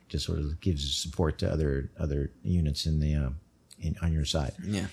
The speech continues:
Speaker 1: And finally, there are the attack cards
Speaker 2: Yep.
Speaker 1: and the different Terminators. That's, this is what I like.
Speaker 2: Yeah.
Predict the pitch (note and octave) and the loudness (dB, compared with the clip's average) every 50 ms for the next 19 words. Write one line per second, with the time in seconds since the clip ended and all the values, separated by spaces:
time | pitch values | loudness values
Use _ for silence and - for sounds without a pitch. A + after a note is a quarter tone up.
0 | - - A#2 A#2+ A2+ C3+ C3 B2 A2 G2+ F2 E2+ D#2+ D#2 D#2 D2+ - - G3 G#2 | -2 2 4 4 6 6 8 8 8 6 6 6 4 4 2 0 -4 -4 -2 -2
1 | F2 D2 - F2 - - - - - - G2 - - - - - - - - - | 0 2 2 0 -2 -2 -6 -6 -6 -6 -6 -8 -10 -12 -14 -18 -16 -6 0 2
2 | G#2+ G2+ F#2+ F#2+ F2 G2 A2 F#2+ - G2+ F2+ D2+ - - C#3 C3+ A#2+ G2+ E2+ E2 | 4 6 6 6 6 6 6 6 4 2 0 2 4 4 6 6 6 6 6 4
3 | E2 D#2 D2+ - A#2 C3+ C3+ C3+ A#2+ - D#3 D3 B2 C3+ A2 G2 F2 E2+ D#2 D#2+ | 4 2 2 4 6 6 8 8 6 6 6 6 6 6 6 6 6 6 6 6
4 | F2 F2 D#2 D2+ - - - - G2+ G2 E2+ - | 4 4 4 2 0 -6 -10 -6 -4 -2 -2 -4